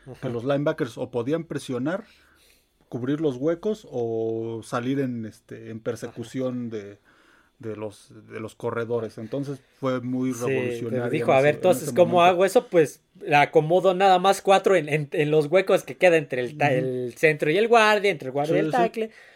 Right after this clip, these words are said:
Speaker 1: Ahí, ahí los pongo, ahí los acomodo".
Speaker 2: Ujú, sí.
Speaker 1: Entonces sí fue muy,
Speaker 2: Sí,
Speaker 1: eh,
Speaker 2: no,
Speaker 1: vamos
Speaker 2: pues,
Speaker 1: a sellar
Speaker 2: es
Speaker 1: esos
Speaker 2: una,
Speaker 1: huecos, ¿eh?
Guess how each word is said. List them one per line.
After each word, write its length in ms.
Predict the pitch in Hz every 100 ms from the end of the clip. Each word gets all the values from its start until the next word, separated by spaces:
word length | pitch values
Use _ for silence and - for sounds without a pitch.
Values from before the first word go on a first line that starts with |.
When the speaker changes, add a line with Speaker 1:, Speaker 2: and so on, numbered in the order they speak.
| _ -
Speaker 1:
Ahí, 280 | 139 160
ahí 140 | 165 175
los 180 | 190 -
pongo, 300 | 202 196 190
ahí 60 |
los 200 | 180 170
acomodo". 520 | 143 160 160 196 160 _ -
Speaker 2:
Ujú, 280 | 139 156 196
sí. 220 | - 175 180 _
Speaker 1:
Entonces 340 | - 143 147 147
sí 100 | 160
fue 160 | 160
muy, 580 | 147 151 151 139 123 110
Speaker 2:
Sí, 80 | 220
Speaker 1:
eh, 180 | 233 147 113
Speaker 2:
no, 220 | 120 117
Speaker 1:
vamos 300 | 135 156 151
Speaker 2:
pues, 100 | 139
Speaker 1:
a 40 | 135
sellar 240 | 127 123
Speaker 2:
es 60 | 123
Speaker 1:
esos 120 | 147
Speaker 2:
una, 120 | 139
Speaker 1:
huecos, 280 | 120 123
¿eh? 80 | 117